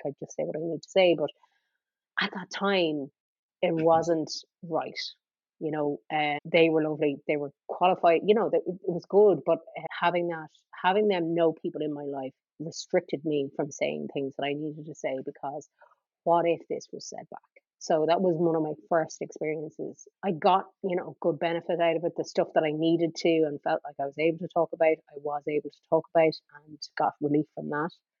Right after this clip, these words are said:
Speaker 1: Uh, I also did C B T, and I think like you, I don't know whether I finished the six sessions. It was definitely from the start of going, you know, it was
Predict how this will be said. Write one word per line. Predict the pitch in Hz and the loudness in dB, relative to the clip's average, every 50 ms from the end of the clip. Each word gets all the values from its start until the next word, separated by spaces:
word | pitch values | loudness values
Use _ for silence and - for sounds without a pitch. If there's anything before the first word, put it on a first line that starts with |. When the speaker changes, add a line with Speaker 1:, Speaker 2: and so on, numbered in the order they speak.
| _ _ _ _ _ _ _ _ _ - 175 | _ _ _ _ _ _ _ _ _ -2 0
Speaker 1:
Uh, | 170 165 - | 0 0 2
I | - 175 185 | 2 4 6
also | 185 185 185 185 - 185 | 6 4 4 4 2 0
did | 156 180 175 170 170 | 2 4 2 2 2
C | - - 202 185 165 | 0 2 2 2 2
B | 175 165 - | 2 -2 -4
T, | - - - 165 165 175 190 214 139 | -6 -8 -6 -4 -2 0 0 0 -2
and | 139 156 | -2 -4
I | 156 151 - | -8 -8 -4
think | - 175 165 165 - | -4 -2 -2 0 0
like | 165 160 156 - - | 0 0 0 2 4
you, | 175 165 170 180 170 - - | 6 8 8 8 6 4 -2
I | - | -4
don't | - 151 151 | -2 -2 0
know | 151 151 156 | 0 2 2
whether | 156 160 170 160 | 2 4 4 4
I | 160 160 - | 2 2 0
finished | - 170 175 165 - - | -2 -2 -2 -2 -6 -10
the | 165 | -14
six | - - 185 180 - | -6 -6 -6 -6 -2
sessions. | - 190 180 180 - - - 175 175 175 175 175 - - - - _ - | 0 0 0 0 -2 -4 -6 -6 -6 -8 -14 -20 -20 -20 -20 -14 _ -4
It | 160 151 | -2 -2
was | 147 156 151 143 - - | -2 -4 -6 -6 -4 0
definitely | 180 170 165 - - 175 170 170 170 165 165 160 - | 0 0 0 0 -2 -6 -2 0 0 0 0 -2 -4
from | 175 160 151 | -8 -8 -8
the | 147 | -10
start | - - 175 160 156 156 - | -8 -4 -2 -2 -2 -4 -6
of | 170 143 - | -8 -10 -6
going, | 165 160 160 156 156 156 151 - | -6 -4 -4 -4 -6 -8 -8 -8
you | 170 160 | -6 -6
know, | 160 156 160 | -4 -4 -4
it | - | -4
was | 151 151 | -6 -10